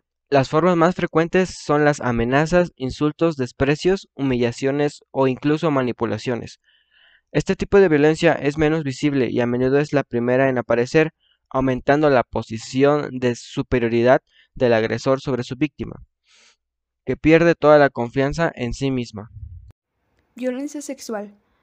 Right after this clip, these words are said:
Speaker 2: Este tipo de violencia de género se basa en las presiones físicas o psicológicas a la víctima para mantener una relación sexual no deseada, mediante intimidación, amenaza, coacción o indefensión.
Speaker 1: Empecemos explicando cuáles son las causas.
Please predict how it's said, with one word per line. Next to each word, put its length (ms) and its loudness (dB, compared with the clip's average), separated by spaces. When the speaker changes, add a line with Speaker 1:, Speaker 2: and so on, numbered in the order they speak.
Speaker 2:
Este 240 -14
tipo 280 -8
de 100 -6
violencia 400 -10
de 120 -16
género 380 -12
se 160 -16
basa 220 -14
en 60 -12
las 120 -16
presiones 440 -18
físicas 440 -12
o 60 -16
psicológicas 760 -14
a 80 -12
la 100 -12
víctima 480 -12
para 200 -8
mantener 440 -12
una 200 -10
relación 460 -14
sexual 400 -12
no 120 -12
deseada, 500 -12
mediante 360 -10
intimidación, 840 -12
amenaza, 640 -10
coacción 680 -8
o 100 -10
indefensión. 720 -14
Speaker 1:
Empecemos 500 2
explicando 580 0
cuáles 300 4
son 100 -2
las 140 -4
causas. 420 0